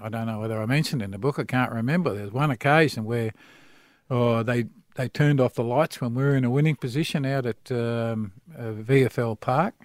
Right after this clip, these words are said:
and Ian was filthy, absolutely filthy chapel. Anyway, the, the manager, a fella called Jeff Forsyth, said, "Come on, we'll have beers in my room afterwards." And Kerry came to me and he said, "Do you mind if I come along?" And knowing that he was a non-drinker, I said,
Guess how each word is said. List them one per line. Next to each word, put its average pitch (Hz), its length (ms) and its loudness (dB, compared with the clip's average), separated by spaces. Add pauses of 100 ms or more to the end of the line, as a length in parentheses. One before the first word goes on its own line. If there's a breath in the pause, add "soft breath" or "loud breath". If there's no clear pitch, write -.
and 110 340 -6
Ian 127 300 0
was 98 140 -12
filthy, - 760 -2
absolutely 120 640 -8
filthy 117 420 -6
chapel. 110 520 -8 (440)
Anyway, 131 360 6
the, 110 120 -6 (160)
the 113 240 -10
manager, 120 600 4
a 107 40 -10
fella 117 260 -8
called 101 220 -14
Jeff 107 200 -8
Forsyth, 113 460 -10
said, 113 220 -10
"Come 151 120 4
on, 131 120 4
we'll 120 120 0
have 110 200 -4
beers 139 300 0
in 113 180 -6
my 123 180 0
room 123 320 0
afterwards." 123 560 -2 (640)
And - 120 -18
Kerry 156 440 8
came 120 360 -2
to - 120 -12
me 135 280 2
and 107 80 -2
he 104 80 -6
said, 110 220 -8
"Do 110 80 -4
you 113 80 -2
mind 131 260 0
if 123 120 -8
I 117 140 -6
come 120 220 -8
along?" 120 380 -6
And 110 180 -4
knowing 143 340 8
that 113 120 0
he 110 100 -4
was 110 200 -6
a 104 240 -6
non-drinker, 117 680 -4
I 110 80 -8
said, 107 260 -12